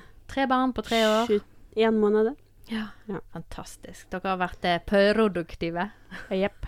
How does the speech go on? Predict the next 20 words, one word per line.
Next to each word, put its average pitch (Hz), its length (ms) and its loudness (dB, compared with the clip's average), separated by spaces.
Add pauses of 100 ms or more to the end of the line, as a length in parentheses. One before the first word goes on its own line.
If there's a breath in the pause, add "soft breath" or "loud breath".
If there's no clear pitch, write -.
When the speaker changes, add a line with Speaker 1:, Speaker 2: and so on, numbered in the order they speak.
(120)
Speaker 1:
<laughs> - 580 -4
Speaker 2:
Ja. 269 140 -2 (440 loud breath)
Speaker 1:
Og, 233 200 2
og, 240 200 4
og 233 180 4
dere 254 220 2
har 269 120 4
jo 240 100 4
jobbet, 214 540 0
eh, 185 420 -4
konkret - 540 -4
med 190 200 -2
akkurat - 260 -8
dette 170 240 -4
som 180 120 -10
hun 180 80 -8
spør 165 260 -6
om 165 100 -10
her, 156 160 -6
da. - 140 -4